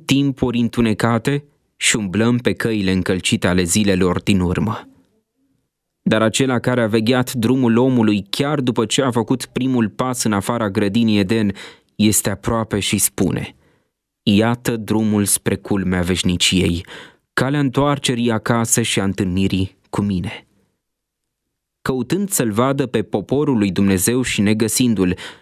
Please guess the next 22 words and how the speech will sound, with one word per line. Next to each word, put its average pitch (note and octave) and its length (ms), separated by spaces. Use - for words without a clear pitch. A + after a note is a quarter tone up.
serva E3 440
Domnului C#3 520
primește A2+ 520
îndemnul: A2 580
„Privește A2 520
din G#2+ 180
nou G#2 220
și - 180
uite-te G2 420
puțin - 480
mai F2+ 160
sus.” - 440
Apoi, C#3+ 420
continuă B2 500
autoarea, B2+ 600
„Am A2+ 100
văzut A#2+ 340
o D#3+ 100
cărare B2 520
dreaptă A#2+ 500
și - 160
îngustă A2+ 580